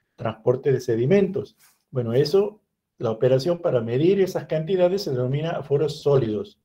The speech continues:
Por ahora la dejamos de lado, se estudiará en la materia correspondiente que se llama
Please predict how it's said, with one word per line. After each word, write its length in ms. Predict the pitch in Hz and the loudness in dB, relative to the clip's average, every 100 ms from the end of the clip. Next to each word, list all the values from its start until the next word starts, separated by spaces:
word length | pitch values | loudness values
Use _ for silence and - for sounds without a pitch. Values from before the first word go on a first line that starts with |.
| - | -6
Por 140 | 120 | 0
ahora 240 | 110 135 | 2 4
la 120 | 156 120 | 4 4
dejamos 440 | 110 131 135 131 | 2 0 0 0
de 120 | 117 | 0
lado, 420 | 117 127 151 151 - _ _ _ - | 2 2 2 -2 -8 _ _ _ -18
se 160 | - | -14
estudiará 420 | 107 123 120 120 | -10 -4 -2 0
en 80 | 135 | 0
la 60 | 131 | -2
materia 420 | 110 - 131 135 | -4 -4 -4 -2
correspondiente 680 | 135 123 - 131 123 139 139 | -4 -10 -6 -6 -4 -4 -6
que 80 | 123 | -10
se 100 | 110 | -12
llama 380 | 110 117 135 | -10 -8 -10